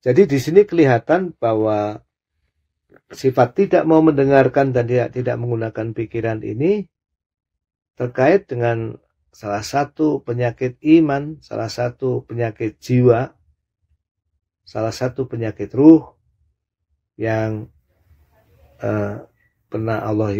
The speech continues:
yarham jelaskan dari lima penyakit iman yang disebutkan oleh Imam Ali sholatullah wasalamullah alaih, merujuk pada hadis Imam Ali sholatullah wasalamullah alaih,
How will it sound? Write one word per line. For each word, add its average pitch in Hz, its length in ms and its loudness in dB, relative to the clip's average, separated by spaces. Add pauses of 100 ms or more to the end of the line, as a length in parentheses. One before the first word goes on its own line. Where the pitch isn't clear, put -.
(100)
yarham 113 480 -2
jelaskan 123 560 -4
dari 107 240 -2 (560)
lima 123 320 0
penyakit 110 560 -8 (160)
iman 110 240 -8 (800)
yang 110 160 -8
disebutkan 107 880 -6 (800)
oleh 104 640 -6 (1120)
Imam 110 320 -8
Ali 131 400 0
sholatullah 110 640 -4
wasalamullah 101 800 -10
alaih, 113 240 -2
merujuk 135 400 8
pada 117 400 -2
hadis 110 240 -8
Imam 113 240 -12
Ali 131 240 -2
sholatullah 107 560 -8
wasalamullah 98 640 -10
alaih, 123 320 -4